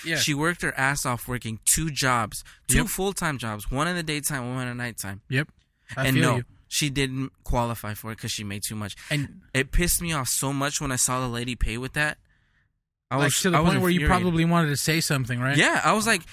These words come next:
Speaker 2: "How are you pay-, why are you even paying with food stamps?"
Speaker 1: Fuck, man.
Speaker 2: Why
Speaker 1: Wow.
Speaker 2: don't you go trade in your Louis
Speaker 1: Wow.
Speaker 2: Vuitton purse?
Speaker 1: Wow, dude. That is so
Speaker 2: Like, I wanted to text you, but I was like, "No, I wanna talk about this on the
Speaker 1: <laughs>
Speaker 2: podcast 'cause it's really
Speaker 1: That's
Speaker 2: good stuff."
Speaker 1: podcast material.
Speaker 2: Yeah, exactly.
Speaker 1: Dude,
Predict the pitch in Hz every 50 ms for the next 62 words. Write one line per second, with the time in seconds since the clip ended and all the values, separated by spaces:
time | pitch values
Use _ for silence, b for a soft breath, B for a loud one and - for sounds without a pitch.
0 | B B B B - - 160 180 226 277 285 262 262 202 - - 202 - - 139
1 | 135 143 160 196 226 240 240 226 220 220 226 220 208 190 196 190 156 170 180 185
2 | 185 175 151 - - - - 190 - - 127 113 107 - - b b b b b
3 | b - - - - - 131 131 120 - 113 110 113 113 113 131 143 165 208 208
4 | - 247 226 220 214 196 - - 196 185 196 202 190 185 170 170 165 175 180 180
5 | 180 175 - 120 117 - - 190 202 196 - 127 110 107 - - - - _ _
6 | _ - 123 120 117 117 117 120 120 120 117 117 - _ - 123 120 117 117 -
7 | - - - - 123 117 117 117 117 113 - - 147 143 - - 151 147 156 165
8 | 180 202 214 202 175 151 - - 147 160 165 - - 220 226 226 208 b b b
9 | - 143 151 151 139 139 135 117 110 127 131 123 117 107 B B B - 123 127
10 | 139 147 156 165 - - 156 147 196 147 143 - 135 - 139 123 120 113 185 143
11 | 139 139 127 - 127 117 - - 113 123 117 - 113 107 117 123 123 120 120 120
12 | 135 135 - 117 156 135 120 117 107 123 113 107 - 117 - - 131 113 95 113
13 | - 131 135 135 135 139 147 147 - 113 107 104 - B B B B B B B
14 | B - 165 175 147 123 110 113